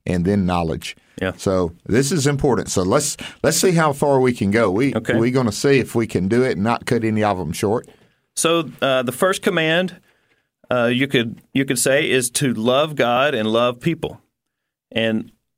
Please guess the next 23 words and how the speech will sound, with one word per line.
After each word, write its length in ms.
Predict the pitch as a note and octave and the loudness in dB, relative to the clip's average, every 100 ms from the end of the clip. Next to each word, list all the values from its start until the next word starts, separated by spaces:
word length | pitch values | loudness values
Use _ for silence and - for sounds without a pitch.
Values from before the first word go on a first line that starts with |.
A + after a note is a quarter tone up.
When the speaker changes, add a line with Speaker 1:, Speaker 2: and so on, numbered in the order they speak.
| _ - | _ 0
Speaker 2:
you 80 | A#2+ | 2
know, 100 | A2 | 2
that's 220 | B2+ - | 0 0
what 200 | C3 B2 | 0 0
the, 280 | C3+ A#2+ A2 | 0 0 0
uh, 280 | G#2 G2+ G2+ G2+ - | 0 0 -4 -10 -6
the 260 | G#2+ G2+ | -4 -4
Pharisees 560 | G2 - C3 C#3 F#2+ F2 | -6 -4 -2 -2 -4 -6
came 240 | - G#2 | -4 -4
and 100 | G2 | -2
asked 200 | F#2+ - | -4 -4
Jesus, 360 | A#2 A#2+ D2+ - | -4 -4 -4 -4
right? 220 | G2 G#2 | -2 -2
They 80 | - | -4
said, 240 | - G2 | -4 -4
"Jesus, 460 | F#2 A#2+ A#2+ A#2+ - _ _ _ _ _ _ - | -2 0 0 -4 -10 _ _ _ _ _ _ -8
uh, 120 | F2+ | -4
what 180 | F#2+ A2 | 0 0
is 120 | A#2 | 0
the 60 | G2 | -2
greatest 340 | G#2+ G#2+ G2+ - | 0 -2 -2 -4
command?" 480 | G2+ G2 E2 D#2+ - _ _ _ _ _ _ - | -4 -2 -4 -6 -12 _ _ _ _ _ _ -12
Um, 380 | - F2+ F2 F2 | -8 -6 -8 -10